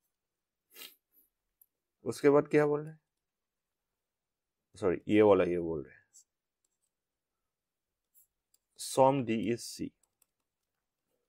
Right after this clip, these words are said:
C से D, D तक some part of D, so, sorry, some part of C is having a negative relation with D। हाँ,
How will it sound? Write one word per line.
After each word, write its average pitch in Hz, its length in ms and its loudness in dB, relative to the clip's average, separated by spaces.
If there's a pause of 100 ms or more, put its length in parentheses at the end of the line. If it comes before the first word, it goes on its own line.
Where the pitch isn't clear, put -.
(2250)
C 208 500 0
से 202 200 6 (420)
D, 131 240 4 (340)
D 151 220 4
तक 185 260 4
some 190 340 4
part 208 180 8
of 196 240 6
D, 185 220 2 (320)
so, - 220 6
sorry, 131 260 6
some 175 260 2
part 196 160 4
of 208 120 4
C 190 260 -2 (640)
is 156 180 4
having 151 340 4
a 165 40 0
negative 131 440 4
relation 139 380 -8
with 127 220 -16
D। 98 220 -16
हाँ, 120 160 -12